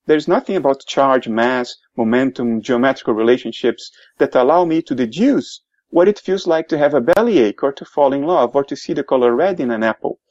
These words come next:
That's the hard problem of consciousness, and it arises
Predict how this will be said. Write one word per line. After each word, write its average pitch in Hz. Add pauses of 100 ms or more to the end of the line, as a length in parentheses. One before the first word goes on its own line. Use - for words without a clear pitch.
(280)
That's 190
the 180
hard 143 (100)
problem 127
of 113
consciousness, 113
and 143
it 151
arises 139